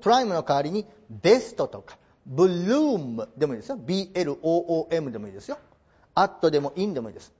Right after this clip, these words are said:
真っ盛りって。at in one's bloom、one's best、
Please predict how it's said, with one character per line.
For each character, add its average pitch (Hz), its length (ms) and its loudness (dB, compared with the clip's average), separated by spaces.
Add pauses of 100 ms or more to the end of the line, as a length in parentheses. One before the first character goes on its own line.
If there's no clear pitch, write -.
(340)
真 175 220 6
っ - 40 -4
盛 302 600 -2
り 190 80 -4
っ - 20 -4
て。 - 180 -20 (720)
at - 560 0 (160)
in 240 340 0 (240)
one's 254 800 2 (180)
bloom、 165 720 0
one's 202 460 0 (140)
best、 - 440 2